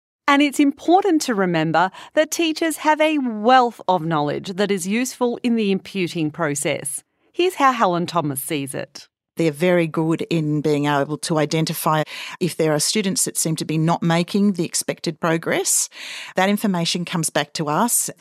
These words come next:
Speaker 2: That referral system has made it much easier to track and gather evidence on those students that we feel we may be able to impute a disability for.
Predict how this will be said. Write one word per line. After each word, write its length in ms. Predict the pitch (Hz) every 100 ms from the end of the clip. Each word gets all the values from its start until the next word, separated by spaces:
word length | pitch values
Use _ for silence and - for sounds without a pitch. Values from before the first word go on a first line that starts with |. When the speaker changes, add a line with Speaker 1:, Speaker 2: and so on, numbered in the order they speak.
| - -
Speaker 2:
That 180 | 202 -
referral 760 | 180 - - 190 185 175 165 113
system 540 | - - - 190 165
has 180 | 160 -
made 240 | 165 160
it 160 | 156 - -
much 260 | 175 - -
easier 260 | 170 170
to 140 | 165 160
track 500 | - - 175 220 - -
and 180 | - 165
gather 300 | 175 165 143
evidence 540 | 147 170 202 208 - -
on 320 | 170 175 175 - - -
those 340 | 151 156 160 156
students 500 | - 170 160 151 -
that 120 | 165
we 100 | 170
feel 340 | - 175 165 147
we 100 | 170
may 320 | 165 160 160
be 140 | 160 156
able 240 | 151 170
to 180 | - 180
impute 460 | 156 156 - 156 165
a 40 |
disability 640 | 160 - 170 156 156 156
for. 400 | - 165 147 160